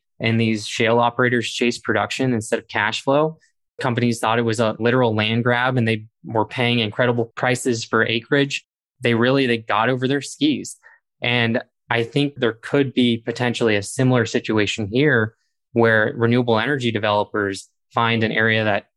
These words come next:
might be particularly windy or particularly sunny, overestimate the amount of resource in that acreage, and it could provide a similar framework for what happened to shale gas in the late two thousands,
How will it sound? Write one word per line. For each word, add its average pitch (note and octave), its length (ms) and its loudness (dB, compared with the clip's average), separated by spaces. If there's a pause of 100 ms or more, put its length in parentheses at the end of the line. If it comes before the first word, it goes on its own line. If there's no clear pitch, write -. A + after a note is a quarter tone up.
(140)
might G#2 220 -6
be G#2+ 80 -6
particularly G#2 560 2
windy C3 420 0
or A2+ 60 -4
particularly G#2 600 -2
sunny, B2+ 540 -2 (320)
overestimate B2 720 0
the A2 60 -2
amount G#2 260 0
of G2 100 -6
resource A#2 460 0
in A2 100 -2
that G#2 200 -4
acreage, A2 680 0 (260)
and A2+ 180 -2
it A2+ 160 -6
could A2+ 200 -2 (320)
provide A2+ 420 0
a G#2 120 0 (220)
similar B2+ 640 0 (120)
framework A#2 640 0
for A#2 120 0
what A2+ 140 2
happened G#2+ 360 -4
to - 80 -18
shale B2 360 0
gas G2 480 -2 (300)
in A2 140 -2
the G#2 100 2
late G#2+ 260 0
two A2+ 180 0
thousands, G#2+ 760 -2